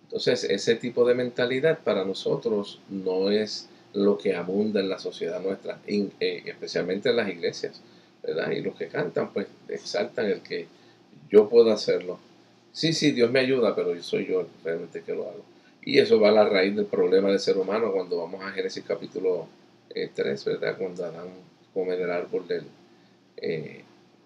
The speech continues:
del conocimiento del bien y del mal, que de hecho en la Biblia del espejo se le llama el árbol de, de yo hacerlo por mi propia cuenta. Yo hacer las cosas por mi propia cuenta.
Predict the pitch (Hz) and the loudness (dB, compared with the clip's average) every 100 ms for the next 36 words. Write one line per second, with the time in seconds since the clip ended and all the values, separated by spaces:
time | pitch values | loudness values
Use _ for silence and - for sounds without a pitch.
0 | _ _ - 87 82 82 87 87 - 85 | _ _ -10 -6 -6 -6 -6 -6 -6 -8
1 | 82 98 98 98 95 95 90 92 117 117 | -6 -2 -2 -4 -6 -6 -8 -6 -6 -4
2 | - - 101 101 - 98 - - - _ | -2 0 0 0 -2 -4 -8 -20 -20 _
3 | - 82 82 82 85 95 104 - 104 101 | -6 -2 0 0 2 0 0 0 2 2
4 | 101 95 90 85 90 101 95 90 85 87 | -2 -2 -2 -2 -2 -2 -2 -4 -6 -8
5 | 90 95 92 87 90 87 85 82 - - | -4 -4 -4 -6 -6 -6 -10 -14 -20 -20
6 | _ _ _ _ - 87 82 82 82 82 | _ _ _ _ -14 -8 -6 -6 -8 -10
7 | 82 - - _ _ _ _ - - 98 | -10 -16 -20 _ _ _ _ -20 0 4
8 | 107 110 107 - 107 107 107 95 92 87 | 4 2 -2 -2 -2 0 -2 -2 -4 -4
9 | - 87 87 - 82 - - - _ _ | -4 -4 -6 -8 -14 -18 -20 -20 _ _
10 | _ - - - - 104 104 - 107 98 | _ -20 -16 -16 -8 -4 -4 -2 -6 -4
11 | 90 87 82 - 80 82 80 80 - | -8 -8 -8 -8 -6 -8 -8 -12 -14